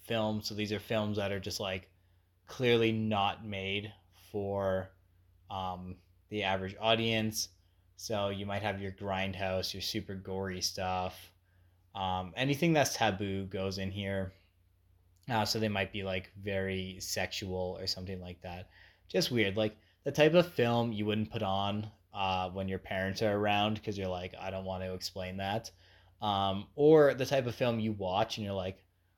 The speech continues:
"I don't get that." <laughs> Um, straight out, like, some-, something that, uh, you know, you, you, you look at the wi-, wiki,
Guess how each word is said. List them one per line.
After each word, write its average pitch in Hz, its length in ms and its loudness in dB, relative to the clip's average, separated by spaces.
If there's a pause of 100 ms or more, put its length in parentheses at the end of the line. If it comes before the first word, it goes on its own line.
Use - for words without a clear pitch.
(260)
"I 117 160 6
don't 131 220 4
get 139 260 6
that." 87 480 -4
<laughs> - 40 -20 (180)
Um, 110 540 4 (460)
straight 120 440 4
out, 98 240 6
like, 104 180 0
some-, 131 260 4
something 151 400 6
that, 110 420 6
uh, 98 400 2 (480)
you 117 100 0
know, 110 80 6
you, 117 200 6
you, 151 320 2
you 160 160 8
look 143 240 6
at 113 80 2
the 113 80 2
wi-, 104 320 -2 (100)
wiki, 104 600 0